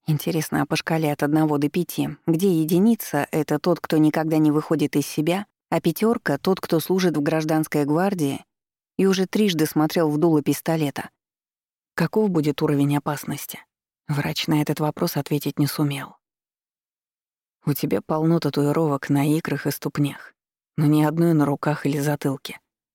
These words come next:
заметил Адриан. «Там нельзя. А вот здесь»,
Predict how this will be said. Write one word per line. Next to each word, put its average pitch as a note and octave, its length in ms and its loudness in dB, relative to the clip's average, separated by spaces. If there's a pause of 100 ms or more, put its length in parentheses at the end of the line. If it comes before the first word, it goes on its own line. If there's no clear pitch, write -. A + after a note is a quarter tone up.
заметил C#3+ 520 0
Адриан. C#3+ 460 -6 (1080)
«Там A#3 220 4
нельзя. D3+ 420 2 (680)
А D3 120 2
вот C#3+ 200 -2
здесь», D#3 420 -4